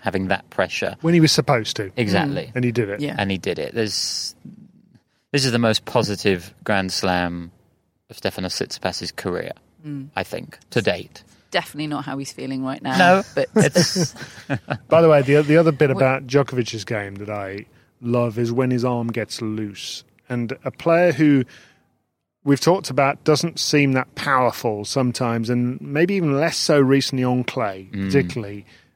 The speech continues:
Speaker 2: And I've seen it on grass where his arm gets loose and the ball just feels like it's on a trampoline off his, off it. And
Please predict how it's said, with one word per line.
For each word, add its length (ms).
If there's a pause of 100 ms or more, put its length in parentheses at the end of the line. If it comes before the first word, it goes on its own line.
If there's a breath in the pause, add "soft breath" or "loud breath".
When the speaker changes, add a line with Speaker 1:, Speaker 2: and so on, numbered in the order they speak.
Speaker 2:
And 100
I've 100
seen 180
it 80
on 120
grass 360
where 160
his 80
arm 220
gets 280
loose 420
and 100
the 40
ball 380
just 240
feels 260
like 220
it's 160
on 100
a 80 (320)
trampoline 640
off 140
his, 140 (100)
off 220
it. 140
And 240